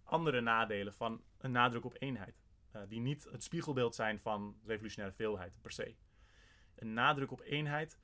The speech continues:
kan je houding als activist beïnvloeden. Ik heb het gevoel dat een verzuurde en soort van asolidaire houding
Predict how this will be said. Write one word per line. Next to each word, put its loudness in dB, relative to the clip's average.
kan -2
je 0
houding 2
als -8
activist -4
beïnvloeden. -4
Ik -8
heb 2
het -12
gevoel -6
dat 2
een -8
verzuurde 0
en -2
soort -12
van -16
asolidaire 4
houding 2